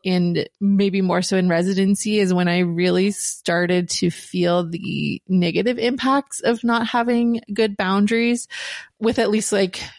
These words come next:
my work and labor practices. <laughs> Labor practice, that sounds so weird. With, like, with regards to how much time and effort. And I think that it really was maybe more in medical school when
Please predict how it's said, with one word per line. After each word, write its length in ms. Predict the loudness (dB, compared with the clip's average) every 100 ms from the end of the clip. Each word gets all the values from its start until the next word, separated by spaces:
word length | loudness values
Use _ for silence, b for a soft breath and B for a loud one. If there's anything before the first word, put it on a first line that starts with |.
| B -2
my 840 | 0 2 2 2 2 0 0 -2 -4
work 460 | 0 0 -2 -6 0
and 320 | 2 2 0 -2
labor 560 | 0 0 0 0 0 -2 -4
practices. 720 | -4 -4 -2 -2 0 0 0
<laughs> 380 | 0 0 -2 -4
Labor 180 | -2 -2
practice, 260 | -2 -2
that 60 | -2
sounds 200 | 0 0
so 80 | 0
weird. 160 | -2 -2 B B B
With, 160 | -2
like, 240 | 0 -2 -2
with 280 | 0 -2 -2
regards 580 | -4 -2 0 0 -2 -4 -2
to 760 | 0 2 2 2 2 2 0 -2 -2
how 140 | -2 0
much 240 | 0 -2
time 380 | -2 0 2 2
and 100 | 0
effort. 520 | -2 -2 0 0 0
And 120 | -2
I 60 | 0
think 220 | -2 0
that 120 | 0
it 60 | 2
really 340 | 2 2 0
was 200 | 0 0
maybe 240 | 2 2 2
more 180 | 2 2
in 80 |
medical 400 | 2 0 0 0
school 420 | -2 -2 0 0 0
when 300 | 0 2